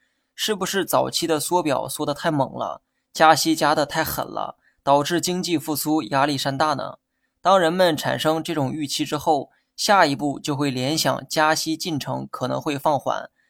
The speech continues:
或者加息幅度会降低等等，这就是美股昨晚大反弹的理由。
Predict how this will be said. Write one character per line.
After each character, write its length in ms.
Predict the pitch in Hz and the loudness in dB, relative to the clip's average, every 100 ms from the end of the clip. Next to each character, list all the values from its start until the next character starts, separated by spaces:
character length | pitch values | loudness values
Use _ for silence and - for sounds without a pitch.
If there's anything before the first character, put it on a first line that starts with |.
| _ | _
或 240 | - 233 226 | -4 4 4
者 220 | 135 127 | 4 -2
加 260 | - 156 151 | 2 2 4
息 200 | - 160 | 0 -4
幅 200 | - 143 | -6 -2
度 220 | 180 - | -2 -2
会 180 | - 135 | -6 -4
降 240 | 147 131 | -2 -2
低 220 | 135 160 | -2 -4
等 220 | - 127 | -6 -4
等， 260 | 135 127 - _ _ _ _ | -2 -2 -4 _ _ _ _
这 100 | 208 | -4
就 120 | 208 | -2
是 100 | 170 | 0
美 180 | 139 147 | 2 0
股 200 | 147 127 | 0 -6
昨 180 | - 139 | -4 2
晚 220 | 139 123 | 2 2
大 180 | 151 139 | 0 0
反 160 | 123 | -2
弹 100 | 120 | -6
的 120 | 131 135 | -4 -4
理 100 | 127 | -4
由。 320 | 120 104 | -8 -10